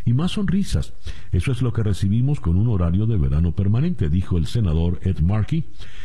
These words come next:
el compromo-, copromotor original de la propuesta, en un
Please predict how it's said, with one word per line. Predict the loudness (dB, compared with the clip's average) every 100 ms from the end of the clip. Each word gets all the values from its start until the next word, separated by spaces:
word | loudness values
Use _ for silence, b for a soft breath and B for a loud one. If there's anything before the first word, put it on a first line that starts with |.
| B B
el | 0 0
compromo-, | 0 0 0 0 2 0 0 -4 -4
copromotor | -2 0 0 2 0 0 -2 0 0 0
original | 0 2 2 2 2 0
de | 0
la | 0
propuesta, | 0 0 0 0 0 0 -2 B B 0
en | 2 2
un | 4 2 2